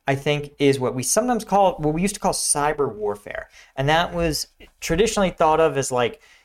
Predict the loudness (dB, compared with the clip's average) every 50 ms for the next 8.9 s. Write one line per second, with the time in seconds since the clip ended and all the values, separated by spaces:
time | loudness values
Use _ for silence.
0 | _ _ -4 -2 0 2 2 2 0 -2 -6 _ _ _ _ -6 -4 -4 -4 -4
1 | -2 -2 0 0 0 -2 -4 -6 -6 -4 -4 -4 -2 0 2 2 2 0 -2 _
2 | _ _ _ _ -6 -2 0 2 2 2 0 -2 -2 0 0 0 0 0 -4 -6
3 | -2 0 2 2 2 0 -4 -8 -12 -12 -8 -6 -4 -2 -2 -2 -2 -6 -14 -16
4 | -16 -14 -10 -6 -2 0 0 0 0 0 -2 -2 -2 -2 -4 -4 -6 0 0 2
5 | 2 2 0 0 -2 -4 -4 -4 -4 -6 -6 -8 -12 -14 -10 -8 -8 -8 -10 -14
6 | _ _ -20 -20 -20 _ -2 0 2 4 4 4 2 0 -4 -6 -6 -4 -4 -4
7 | -4 -4 -2 -2 -4 -4 -4 -4 -2 -2 -2 -2 -6 -4 -2 -2 -2 -2 -2 -2
8 | -2 -2 0 -2 -4 -4 -6 -8 -8 -8 -8 _ -14 -16 -16 -16 -16